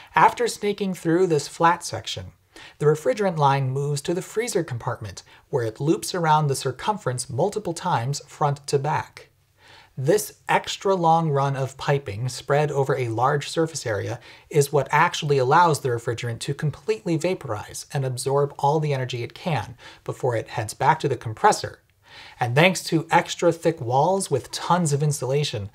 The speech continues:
this compartment naturally stays much colder than the fridge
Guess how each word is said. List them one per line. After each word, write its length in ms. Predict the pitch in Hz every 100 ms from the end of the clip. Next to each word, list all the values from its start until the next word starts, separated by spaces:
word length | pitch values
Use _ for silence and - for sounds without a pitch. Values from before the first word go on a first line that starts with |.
| - - -
this 180 | 147 208
compartment 640 | - 185 - 208 160 147
naturally 640 | 139 135 156 220 - 147 135
stays 440 | - 127 123 113
much 440 | 117 151 214 - -
colder 480 | - 214 196 127
than 160 | 117 117
the 80 | 113
fridge 520 | - 196 135 127